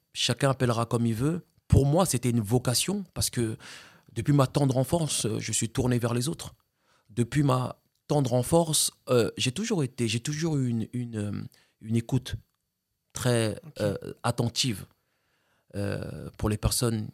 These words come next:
Speaker 1: qui m'entouraient. Et c'est ce que j'appelle la vocation. C'est que j'étais amené à pouvoir avoir de la visibilité et d'apporter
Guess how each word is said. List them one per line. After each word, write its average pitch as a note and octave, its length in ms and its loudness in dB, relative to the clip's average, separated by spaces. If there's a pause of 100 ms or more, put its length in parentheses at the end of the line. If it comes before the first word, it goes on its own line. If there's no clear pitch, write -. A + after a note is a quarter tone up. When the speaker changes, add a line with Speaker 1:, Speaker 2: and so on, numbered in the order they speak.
(140)
Speaker 1:
qui - 100 -6
m'entouraient. G#2 460 -2 (840)
Et A2 440 0
c'est - 140 0
ce - 80 2
que C#3+ 80 0
j'appelle A#2 360 -2
la G#2 100 -2
vocation. G2+ 480 -4 (580)
C'est - 220 -2
que G#2+ 60 -4
j'étais B2+ 500 0 (400)
amené D3 580 4 (400)
à A#2 100 -4
pouvoir B2 680 2 (720)
avoir C#3 380 4
de C#3 80 0
la B2+ 120 2
visibilité B2 720 0 (300)
et B2 100 0
d'apporter C#3+ 760 2